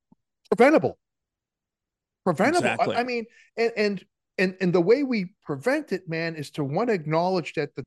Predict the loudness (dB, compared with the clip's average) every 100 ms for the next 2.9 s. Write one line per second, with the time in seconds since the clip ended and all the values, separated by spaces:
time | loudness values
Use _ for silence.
0 | -4 -4 -2 -4 -6 -8 -6 -4 -4 -8
1 | -10 -12 _ _ _ _ _ -6 -2 -2
2 | 0 0 0 0 0 0 -6 -12 -12